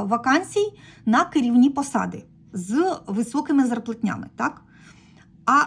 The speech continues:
тому саме, що на неї було накладено штраф, ось він, вежа, немає підґрунтя,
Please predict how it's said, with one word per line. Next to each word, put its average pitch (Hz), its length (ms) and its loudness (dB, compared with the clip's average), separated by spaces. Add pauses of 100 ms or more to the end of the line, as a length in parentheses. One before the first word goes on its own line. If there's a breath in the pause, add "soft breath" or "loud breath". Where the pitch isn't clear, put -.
(120)
тому 294 540 6
саме, 214 540 0
що - 240 -6
на 226 120 2
неї 240 360 6
було 208 480 0
накладено 196 640 0
штраф, 262 540 2 (1000)
ось 202 340 -6
він, 294 240 -2
вежа, 214 460 -2 (640)
немає 240 500 4
підґрунтя, 226 840 0